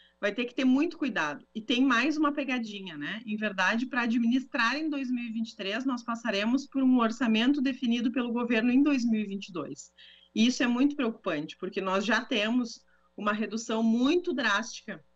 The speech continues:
dos valores dos recursos que são depositados nas políticas sociais. Portanto, nós temos muito trabalho em dois mil e vinte e dois pra discutir em todos os fóruns possíveis a questão do orçamento, a questão da realidade do povo brasileiro.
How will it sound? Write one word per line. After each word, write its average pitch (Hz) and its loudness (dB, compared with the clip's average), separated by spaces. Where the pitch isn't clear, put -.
dos 202 -4
valores 214 -2
dos 202 -8
recursos 220 -6
que 226 -8
são 214 -4
depositados 202 -2
nas 196 -4
políticas 202 -6
sociais. 156 -4
Portanto, 220 0
nós 220 -4
temos 262 0
muito 277 0
trabalho 214 -2
em 233 -2
dois 214 -6
mil 208 -4
e 196 -12
vinte 208 -10
e - -20
dois 196 -6
pra 220 0
discutir 226 -6
em 214 -4
todos 294 0
os 285 -2
fóruns 226 0
possíveis 175 -6
a 202 -2
questão 247 -2
do 247 2
orçamento, 214 -2
a 240 -6
questão 226 -6
da 240 -2
realidade 220 0
do 226 -8
povo 196 -10
brasileiro. 180 -4